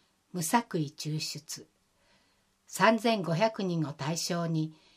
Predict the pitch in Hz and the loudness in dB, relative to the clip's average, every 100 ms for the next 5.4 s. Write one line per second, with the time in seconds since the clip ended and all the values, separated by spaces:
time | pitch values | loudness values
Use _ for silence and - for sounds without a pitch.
0 | _ - 151 226 226 220 208 175 220 175 | _ -14 -2 2 4 2 -2 0 0 0
1 | - 208 175 - - 185 170 - _ _ | -2 -4 -4 -8 -6 -4 -4 -6 _ _
2 | _ 160 170 202 - 214 - - 190 180 | _ -4 0 0 0 -4 -4 -6 -4 -2
3 | 165 160 151 151 147 _ - _ _ _ | 0 0 -2 -6 -12 _ -20 _ _ _
4 | - 240 220 160 135 127 135 160 156 143 | 4 4 4 -2 -4 -8 -6 -4 -4 -4
5 | 131 127 - - | -10 -12 -14 -16